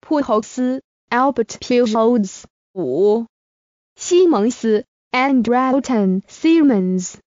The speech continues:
六。弗列奇，David Fletcher，七。科怀特，Caleb Cowart，八。布里西诺，Jose Brisno，九。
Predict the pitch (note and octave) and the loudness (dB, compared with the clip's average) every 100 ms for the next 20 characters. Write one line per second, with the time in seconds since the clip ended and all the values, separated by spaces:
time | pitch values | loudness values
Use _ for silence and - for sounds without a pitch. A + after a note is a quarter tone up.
0 | - D#4+ E4 A3+ F#3 - _ _ _ _ | -4 0 2 2 0 -6 _ _ _ _
1 | _ _ - - F#3+ G#3 G3 - G#3+ F3+ | _ _ -14 -4 0 2 0 -2 -4 -6
2 | - _ _ C4+ C#4+ A#3+ G#3 A3+ - C4+ | -8 _ _ -2 0 0 -2 -4 -6 -2
3 | C#4 C#4 - G3+ F3+ G3+ _ _ _ - | 0 0 -2 -2 -4 -6 _ _ _ -4
4 | D4 C#4+ C#4 C#4+ - _ _ _ _ _ | 0 0 0 -4 -8 _ _ _ _ _
5 | _ - G4 A#3+ F#3 - A3+ F3 - _ | _ -4 0 0 -2 -2 -4 -4 -6 _
6 | _ - E4 D#4+ G#3+ G#3+ - C#4 C#4 C4+ | _ -2 0 2 0 -6 -8 -4 -2 2
7 | C#4 C#4 G#3+ - _ _ - C4+ C4+ C4+ | 2 2 0 -10 _ _ -2 0 2 0
8 | C#4 - _ _ _ _ _ _ D4+ G#3+ | -4 -12 _ _ _ _ _ _ 0 0
9 | - - B3+ B3 G#3 - _ _ - C4+ | 0 -2 0 2 0 -4 _ _ -8 -4
10 | B3+ G3+ G3 F#3 F#3+ B3 D4 D#4 - G#3 | 0 0 -2 -4 -6 0 0 0 -2 -2
11 | F#3+ G3+ - _ _ - G3+ F3 F#3 G3 | -2 -4 -8 _ _ -4 -2 0 0 0
12 | G#3+ | -4